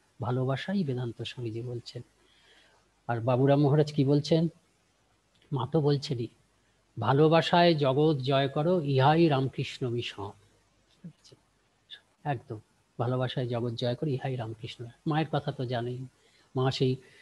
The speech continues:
একজন সন্ন্যাসীকে বলছেন, কেশবানন্দজি মহারাজকে, যে কি বলছেন, যে তিনি কিভাবে তার junior সাধু ব্রহ্মচারীদের সঙ্গে ব্যবহার করবেন, সেই বিষয়ে শিক্ষা দেওয়ার জন্য বলছেন, "ভালোবাসায় ঠাকুরের সংসার গড়ে উঠেছে।"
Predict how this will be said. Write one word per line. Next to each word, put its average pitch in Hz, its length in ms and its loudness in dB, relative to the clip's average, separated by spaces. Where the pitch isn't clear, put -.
একজন 127 180 2
সন্ন্যাসীকে 135 600 -2
বলছেন, 117 400 -6
কেশবানন্দজি 120 760 -4
মহারাজকে, 110 600 -12
যে 120 320 -2
কি 131 100 -2
বলছেন, 127 380 -2
যে 127 60 -2
তিনি 147 260 0
কিভাবে 151 520 2
তার 127 180 0
junior 139 340 2
সাধু 131 300 -2
ব্রহ্মচারীদের 131 500 -4
সঙ্গে 127 260 -4
ব্যবহার 117 360 -4
করবেন, 143 340 -6
সেই 117 220 -4
বিষয়ে 127 240 -6
শিক্ষা - 360 -10
দেওয়ার 123 200 -6
জন্য 120 260 -8
বলছেন, 123 320 -8
"ভালোবাসায় 143 720 0
ঠাকুরের 123 400 -8
সংসার 113 560 -12
গড়ে 113 240 -12
উঠেছে।" - 480 -16